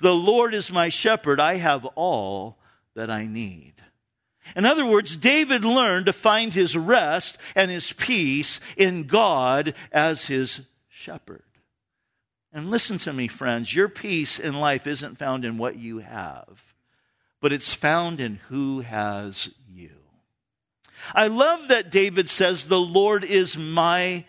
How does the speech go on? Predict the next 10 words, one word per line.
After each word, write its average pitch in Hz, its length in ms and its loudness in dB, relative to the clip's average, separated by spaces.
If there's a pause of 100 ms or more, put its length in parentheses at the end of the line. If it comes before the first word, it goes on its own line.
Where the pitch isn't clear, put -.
(300)
shepherd." - 680 -12 (600)
Not 233 400 0 (160)
the 156 280 -4
shepherd 104 640 -6 (480)
or 185 320 4
a 190 240 2
shepherd. 120 640 -2
He, 196 260 -6 (160)
he 226 120 -4
says, 226 360 2